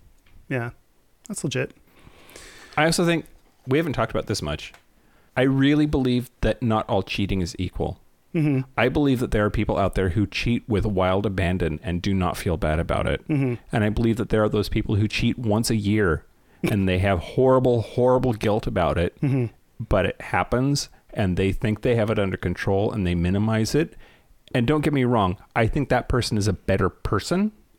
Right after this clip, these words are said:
Speaker 2: who is just weak and fucking up.
Speaker 1: Mm-hmm.
Speaker 2: They are not the same as the guy who just can't control his dick
Speaker 1: Mm,
Speaker 2: or
Speaker 1: yeah.
Speaker 2: asshole or whatever.
Speaker 1: Yeah.
Speaker 2: Um, and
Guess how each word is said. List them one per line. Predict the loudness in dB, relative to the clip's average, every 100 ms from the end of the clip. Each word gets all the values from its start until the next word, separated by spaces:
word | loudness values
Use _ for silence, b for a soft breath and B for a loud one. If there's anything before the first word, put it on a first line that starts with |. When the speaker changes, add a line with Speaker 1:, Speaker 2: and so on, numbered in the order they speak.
| _ _ -4
Speaker 2:
who | 0 2
is | 0 -4 -16 -8
just | -6 -2
weak | 0 0 -2
and | -2
fucking | -4 -2 -4
up. | -6 -8 -4
Speaker 1:
Mm-hmm. | -2 -2 B B _ _ -12 -8 0
Speaker 2:
They | 2 4
are |
not | 4 2 2
the | 0
same | 2 2 2 0
as | 0 0 0 -2
the | -4 -2 0 2 0 -2 _ _ -20 -12 -2
guy | 0 2 2
who | 0 -2
just | -2 -4 -4 -6
can't | -4 -2 -2
control | -2 -2 0 -2
his | -2 -2
dick | -2 -4 -4 -4
Speaker 1:
Mm, | -2 -4 _ -2
Speaker 2:
or | -2 0
Speaker 1:
yeah. | -2
Speaker 2:
asshole | -2 -2 0
or | -2
whatever. | -2 -8 -8 -4
Speaker 1:
Yeah. | -4 -4 B B B -18 -4
Speaker 2:
Um, | 0 2 0 -4 _ _
and | -2 0 0